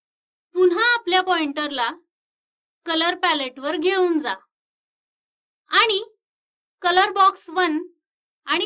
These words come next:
कलर बॉक्स टू मध्ये सोनेरी कलर सिलेक्ट करा आणि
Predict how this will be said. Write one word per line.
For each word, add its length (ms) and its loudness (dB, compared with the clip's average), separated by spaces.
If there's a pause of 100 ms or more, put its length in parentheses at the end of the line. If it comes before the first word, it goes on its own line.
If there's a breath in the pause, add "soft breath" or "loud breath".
(120)
कलर 300 -2
बॉक्स 440 0
टू 140 -6
मध्ये 520 -4 (1900)
सोनेरी 540 -2
कलर 420 -2 (640)
सिलेक्ट 420 0
करा 280 -6 (1600)
आणि 300 0